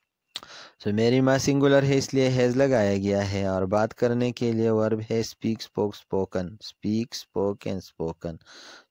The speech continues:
So my mother has spoken। ओह तमाम प्लेट धो चुके हैं।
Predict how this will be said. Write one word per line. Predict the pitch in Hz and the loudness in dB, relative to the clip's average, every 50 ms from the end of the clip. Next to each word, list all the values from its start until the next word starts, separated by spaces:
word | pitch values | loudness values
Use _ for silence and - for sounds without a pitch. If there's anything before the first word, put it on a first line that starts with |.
| - - | -14 -8
So | - 107 104 | -4 -4 -2
my | 98 95 92 95 95 95 92 | -2 -2 -2 -2 -2 -2 -2
mother | 92 92 95 98 98 107 - - | -2 -2 -2 -2 -4 -6 -8 -10
has | 87 85 - | -12 -12 -14
spoken। | - _ - 78 82 - - - 82 82 80 - - - - - - - - _ - | -14 _ -12 -12 -12 -12 -12 -10 -10 -10 -12 -16 -20 -20 -20 -20 -20 -20 -12 _ -2
ओह | 117 123 131 | 0 2 2
तमाम | 139 - 139 131 131 135 139 143 139 | 2 2 0 2 2 2 2 2 2
प्लेट | - 147 139 135 135 135 139 135 147 | 2 2 4 6 6 6 6 4 2
धो | 127 120 123 123 135 135 | 2 4 4 6 4 4
चुके | - - 156 - - 170 | 2 -2 -4 0 0 0
हैं। | 156 139 - 131 123 117 110 - | 0 0 0 -2 -4 -4 -6 -10